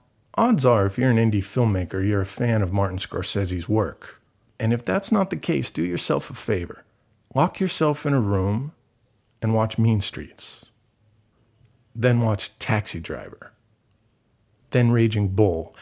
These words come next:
Then Goodfellas. Then Casino, and so on and so forth. My point is, Scorsese's films are inspirational, and they should be required viewing for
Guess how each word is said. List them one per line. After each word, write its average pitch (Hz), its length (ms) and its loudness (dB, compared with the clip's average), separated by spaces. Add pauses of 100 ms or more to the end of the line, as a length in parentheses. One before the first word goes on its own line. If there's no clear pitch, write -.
(120)
Then 127 220 4
Goodfellas. 107 680 0 (260)
Then 135 280 6
Casino, 120 680 4
and 104 160 0
so 135 280 2
on 117 180 4
and 104 160 0
so 107 280 2
forth. - 500 -8 (720)
My 123 140 4
point 196 320 2
is, 87 400 -4 (320)
Scorsese's 202 640 0
films 127 420 0
are 117 280 0 (140)
inspirational, 147 840 0
and 110 320 2 (800)
they 135 100 0
should 185 260 0
be 156 120 2
required 120 580 2
viewing 104 320 0
for - 240 -10